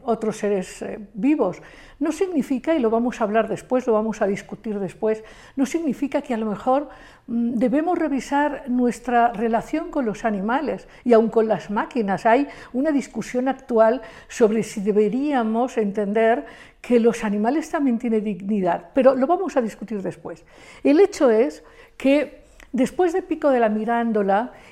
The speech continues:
quien, quien trató este tema en la crítica de la razón práctica y en la metafísica de las costumbres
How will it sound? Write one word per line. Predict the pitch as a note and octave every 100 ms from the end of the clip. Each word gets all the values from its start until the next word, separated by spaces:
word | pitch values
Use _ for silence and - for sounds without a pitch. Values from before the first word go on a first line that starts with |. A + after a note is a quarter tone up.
| _
quien, | - C4+ C4+ C4 A#3
quien | - C4
trató | B3 B3+ B3 F4
este | E4 - B3
tema | - C#4 B3 A3+ A#3+ -
en | A3+
la | G3+
crítica | G#3 C#4+ C#4+ C#4 A#3
de |
la | G#3+ G3+
razón | F#3 - G#3 G3
práctica | A#3+ A3+ - A3+ - G#3+ G3
y | F#3+
en | F#3
la | F#3
metafísica | F#3 F3 - C4 C4+ D4
de | C#4
las | C4
costumbres | - B3+ - G#3+ G#3 A#3